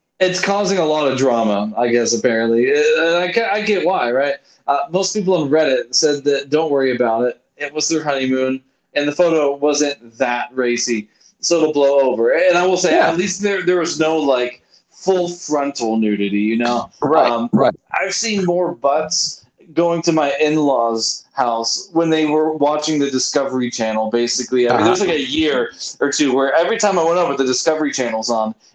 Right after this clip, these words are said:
Speaker 2: and they play
Speaker 1: Yeah.
Speaker 2: that Naked and Afraid show basically on a loop. I saw
Speaker 1: Yes.
Speaker 2: all kinds of butts that year. Um,
Speaker 1: Yep, yep.
Speaker 2: And, uh, and, and so,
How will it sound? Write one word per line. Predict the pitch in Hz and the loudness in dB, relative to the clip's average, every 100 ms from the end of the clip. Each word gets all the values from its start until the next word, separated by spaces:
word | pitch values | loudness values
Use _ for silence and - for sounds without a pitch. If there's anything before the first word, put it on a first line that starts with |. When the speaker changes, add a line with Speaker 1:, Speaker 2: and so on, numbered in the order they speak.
| - | -2
Speaker 2:
and | 156 | 0
they | 196 220 | 0 0
play | 208 220 | 2 4
Speaker 1:
Yeah. | 202 | 4
Speaker 2:
that | 180 165 | 0 -2
Naked | 156 175 185 180 | -2 0 0 0
and | 147 | 0
Afraid | 135 147 147 143 | -4 -2 -2 -2
show | - 123 | 0 0
basically | 117 185 180 180 170 170 | 0 0 0 0 0 2
on | 143 | 2
a | |
loop. | 120 117 135 151 - - _ - - - | 2 2 2 2 0 -8 _ -20 -16 -6
I | 180 | -2
saw | 202 104 | 2 4
Speaker 1:
Yes. | - - - | 4 2 0
Speaker 2:
all | 165 170 160 - | 0 -2 -6 -6
kinds | - - - 147 143 139 | -8 -6 -4 -4 -2 -2
of | 120 | 0
butts | 120 98 - | -2 -2 -4
that | 127 113 110 | -4 -4 -4
year. | 110 104 - _ _ | -4 -4 -8 _ _
Um, | 123 117 110 | 0 0 0
Speaker 1:
Yep, | 113 147 151 - - _ - | 0 0 -2 -10 -20 _ -4
yep. | 120 123 - | 0 0 0
Speaker 2:
And, | 135 135 135 | 0 2 2
uh, | 131 123 127 - | 2 2 2 0
and, | 180 185 | -2 0
and | 175 | 0
so, | 160 180 165 | 2 2 2